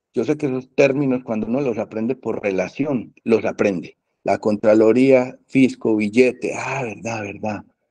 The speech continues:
Entonces es, es fácil relacionarlo. Y este, que los más duchos en el tema y, lo, y a los que les gusta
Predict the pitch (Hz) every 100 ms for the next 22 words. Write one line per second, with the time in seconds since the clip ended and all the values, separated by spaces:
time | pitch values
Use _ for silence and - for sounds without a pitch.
0 | _ _ _ - 131 151 147 151 - 120
1 | - 156 143 139 131 117 104 110 104 117
2 | 98 90 - _ _ _ _ _ _ _
3 | 170 196 208 - 190 180 180 _ _ _
4 | _ _ _ _ _ _ _ _ 127 131
5 | 123 120 117 123 127 127 143 156 147 180
6 | 165 165 147 127 135 131 165 165 170 160
7 | 139 127 160 135 143 151 151 156 151 135
8 | 156 - 185 170 170